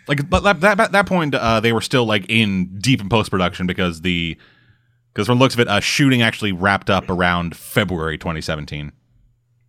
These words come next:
So, like, yeah, they, they were into pre-, they were into post-production, but it was still, post-production takes a while, especially with, uh, something like that effects heavy.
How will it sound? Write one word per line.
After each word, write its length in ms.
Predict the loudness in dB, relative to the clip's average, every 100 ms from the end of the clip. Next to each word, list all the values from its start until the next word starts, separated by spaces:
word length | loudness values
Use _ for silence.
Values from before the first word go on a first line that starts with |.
| _ _ _ _ _ _ _ _ _ _ _ _ _ _ _ _ _ _ _ _ _ _ _ _ _ _ _ _ _
So, 340 | 0 2 2 2
like, 200 | 0 0
yeah, 180 | 2 2
they, 80 | 2
they 140 | 2
were 100 | 2 2
into 220 | 2 2
pre-, 180 | 2 -4
they 180 | -2 -2
were 80 | 0
into 160 | -2
post-production, 600 | 0 0 2 0 0 0
but 120 | 0
it 80 | 0
was 80 | -2
still, 400 | 0 0 0 -4 -12 _ _ _ _ _ _ _ _ _ _ _ _ _ _
post-production 380 | -2 2 0 4
takes 180 | 2 4
a 40 |
while, 340 | 2 2 -2 -6 _ _ _ _ _ _ -2
especially 280 | 2 4
with, 160 | 4 4
uh, 60 | 2
something 360 | 2 0 2
like 200 | 0 0
that 160 | 0 2
effects 300 | 0 -2 -4
heavy. 280 | -8 -10